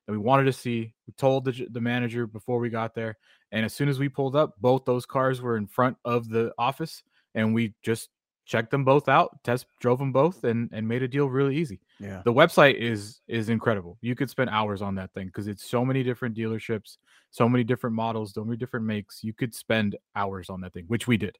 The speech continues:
Speaker 2: <laughs> Penske San Diego dot com. And, uh, I'll leave it right there, 'cause that was really, really well said. All right, uh, uh, over to football. From, from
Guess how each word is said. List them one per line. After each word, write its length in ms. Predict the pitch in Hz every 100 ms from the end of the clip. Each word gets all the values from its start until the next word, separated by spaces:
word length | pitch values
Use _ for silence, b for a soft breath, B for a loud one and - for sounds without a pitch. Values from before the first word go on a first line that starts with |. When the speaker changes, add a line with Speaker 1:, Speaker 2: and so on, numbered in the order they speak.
| -
Speaker 2:
<laughs> 720 | 139 107 107 - - - - -
Penske 360 | 165 - 180
San 240 | - 160 156
Diego 520 | 151 147 139 123 123 123
dot 260 | 143 135
com. 380 | - 147 120 101 b b b
And, 320 | 120 117 120
uh, 100 | 117
I'll 120 | 123 139
leave 200 | 143 135
it 60 |
right 240 | 123 127 117
there, 200 | 117 95
'cause 140 | 107
that 140 | 120
was 180 | 120 107
really, 300 | 110 131 127
really 220 | 123 120
well 180 | 117 117
said. 240 | - 110 -
All 80 | 170
right, 180 | 170 - _ -
uh, 120 | 214 -
uh, 80 | 185
over 200 | 302 330
to 100 | 285
football. 580 | 156 185 151 139 98 90
From, 240 | - 185 -
from 400 | - 185 185